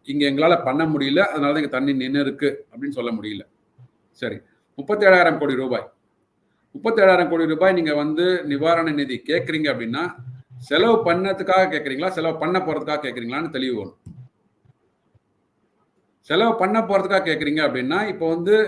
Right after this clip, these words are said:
அஹ், எல்லா சிட்டியும் வந்து சேஃப் ஆயிடுது. இப்போ யாரும் வந்து எந்த ரோடும் வந்து எங்களுக்கு பள்ளங்குழி இருக்கா, ம-, மழை தண்ணி தேங்கி இருந்து பள்ளங்குழியில யாருமே இல்ல,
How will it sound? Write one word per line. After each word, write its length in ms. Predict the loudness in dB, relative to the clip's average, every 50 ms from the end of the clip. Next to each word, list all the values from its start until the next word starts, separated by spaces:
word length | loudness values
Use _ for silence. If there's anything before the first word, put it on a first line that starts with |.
| -2 -8 -14 -14 -8
அஹ், 480 | -6 -4 -2 -2 -2 -2 -2 -4 -4 -4 -4
எல்லா 220 | -2 0 0 0
சிட்டியும் 380 | 0 -2 -6 -4 -2 -2 -2 -2
வந்து 160 | -2 -4 -4
சேஃப் 300 | -4 -2 -2 -2 -2 -2
ஆயிடுது. 300 | -2 -2 -2 -2 -4 -6
இப்போ 220 | -6 -6 -4 -4 -2
யாரும் 360 | -2 0 0 0 -2 -2 -2
வந்து 200 | -4 -4 -4 -4 -6 -8 -12 _ _ _ _ _ _ -8
எந்த 240 | -6 -4 0 0 2
ரோடும் 300 | 4 4 4 2 0 -2
வந்து 280 | -2 -4 -2 -2 0 0
எங்களுக்கு 360 | 0 0 -2 -4 -6 -8 -6
பள்ளங்குழி 480 | -4 -2 -2 -2 -2 -2 -2 -2 -2
இருக்கா, 280 | -2 -2 -4 -4 -4 -4
ம-, 240 | -4 -2 -4 -6 -6
மழை 240 | -4 -4 -4 -2 -2
தண்ணி 240 | -4 -4 -4 -4
தேங்கி 280 | -4 -4 -4 -2 -2 -2
இருந்து 260 | -2 -2 -2 -4 -4 -4
பள்ளங்குழியில 440 | -4 -4 -4 -4 -4 -4 -4 -2 -2
யாருமே 320 | -2 -2 -4 -4 -4 -4
இல்ல, 260 | -6 -6 -6 -8 -10